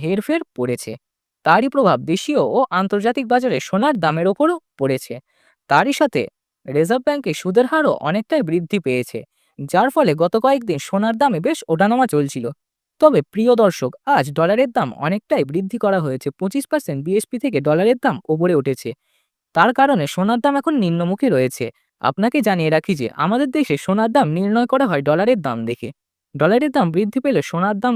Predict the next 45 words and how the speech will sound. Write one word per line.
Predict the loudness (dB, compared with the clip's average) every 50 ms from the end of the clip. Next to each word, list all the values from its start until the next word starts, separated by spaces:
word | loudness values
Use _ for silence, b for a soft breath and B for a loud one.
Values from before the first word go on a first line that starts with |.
| -2
কমে | -4 -4 -4 -4 -6 -6 -4 0
ও | 0 2 2
ডলারের | 2 2 2 2 2 2 2 0
দাম | 0 0 0 -4 -4 -4
কমলে | -2 -2 0 0 -2 -2 -2
সোনার | -4 -4 -2 -2 -2 -2
দাম | -2 0 0 0
বৃদ্ধি | -2 -2 -4 -6 -8 -10 -8
পায়। | -8 -10 -10 -14 _ _ _ _ _ _ -4
এখন | -2 0 0 -2 -2 0 0 0
আন্তর্জাতিক | 0 2 2 2 2 0 0 0 0 0
বাজারে | 0 2 2 2 0 0
বিগত | 0 0 0 0 0 0 0
কয়েক | 0 0 0 -2
সপ্তাহের | -4 -4 -2 0 0 0 0 0
তুলনায় | 0 0 0 0 0 -2 0 2
ডলারের | 2 2 4 2 0 0 -2 -2
দাম | -2 -2 -4 -6 -6 -6
অনেকটাই | -4 -4 -4 -2 -2 -2 -2 -2
বৃদ্ধি | -4 -4 -4 -4 -6 -4 -4
পেয়েছে। | -4 -4 -6 -6 -10 -14 -16 -16 _ _ _ _ _ _ _ 2
তো | 4 4
আসুন | 4 4 2 0 2 2
বন্ধুরা, | 2 2 2 2 0 0 0 -2 0
এবার | 2 4 4 4
আমরা | 2 2 2
দেখে | 2 0 0 0 -2 -4
নিই | -4 -6 -8 -12 _ _ _ _ -2
বাজারে | 0 2 2 4 2 2 2
বাইশ | 2 2 2 0 0 0
ক্যারেট | 0 0 0 -2 -2 -2
হলমার্ক | -2 0 0 0 -2 -4 -4
সোনার | -4 -4 -2 -2 -2
দাম | -2 -2 -2 -2 -4
কত। | -6 -6 -6 -8 -14 -14 _ _ _ _ _ 0
আজ | 2 2 2 0 -2 -2 -2
এক | -2 -2 -2 -2
গ্রাম | -2 -2 0 0
বাইশ | -2 -2 -2 -2 0 0
ক্যারেট | 0 0 0 0 -2
হলমার্ক | -2 0 0 -2 -2 -4 -2
সোনার | -2 -2 0 0 0
দাম | -2 -2 0 0 0
আট | 0 0 0
হাজার | -2 -2 -2